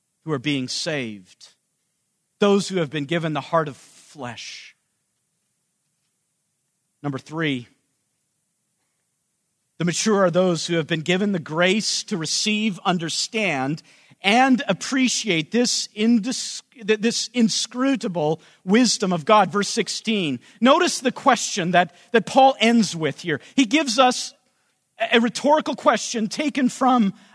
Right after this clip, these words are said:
Isaiah chapter forty, verse thirteen. "For who has known the mind of the Lord that he will instruct him?" Think about that. Which man among you,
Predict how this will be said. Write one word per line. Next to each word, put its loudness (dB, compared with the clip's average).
Isaiah 2
chapter 2
forty, 0
verse -4
thirteen. -8
"For 4
who 6
has 4
known 4
the 2
mind 4
of 4
the 0
Lord 2
that 0
he -4
will -2
instruct -6
him?" -20
Think 0
about 0
that. -10
Which 2
man 4
among 4
you, -4